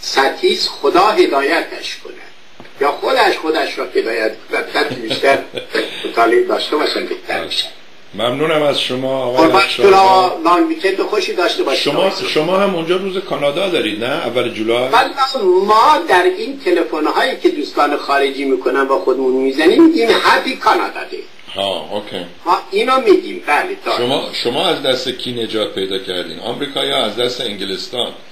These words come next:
Speaker 2: ولی
Speaker 1: بله.
Speaker 2: چرا کانادا کانادا دی داره؟
Speaker 1: والا من کانادا رو روی هم رفته، آقای سربی، واقعاً ستایش می‌کنم، برای که بدونی که اشاره بکنه اصل منروعهٔ امریکا رو به کار می‌برن.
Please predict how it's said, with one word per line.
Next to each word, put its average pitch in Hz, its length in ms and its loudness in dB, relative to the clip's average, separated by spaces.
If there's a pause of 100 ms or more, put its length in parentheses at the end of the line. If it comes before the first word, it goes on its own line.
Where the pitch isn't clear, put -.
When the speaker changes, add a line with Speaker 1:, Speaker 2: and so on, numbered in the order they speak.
(320)
Speaker 2:
ولی 117 300 0
Speaker 1:
بله. 107 40 -6 (640)
Speaker 2:
چرا 131 300 -2
کانادا 107 460 -4
کانادا 101 440 -4
دی 123 280 -2
داره؟ 87 300 -4 (1400)
Speaker 1:
والا 277 300 6
من 233 220 0 (100)
کانادا 208 380 2
رو 226 340 0
روی 185 220 8
هم 170 320 2
رفته، 180 400 2
آقای 147 680 4 (580)
سربی، 131 800 2 (360)
واقعاً 143 440 2
ستایش - 720 0
می‌کنم، - 480 2
برای 269 320 2
که - 120 0
بدونی 370 480 6
که - 260 2
اشاره - 340 0
بکنه - 380 0
اصل 143 360 4
منروعهٔ 123 720 4
امریکا 110 340 2
رو 170 180 8
به - 60 0
کار - 280 2
می‌برن. - 380 -8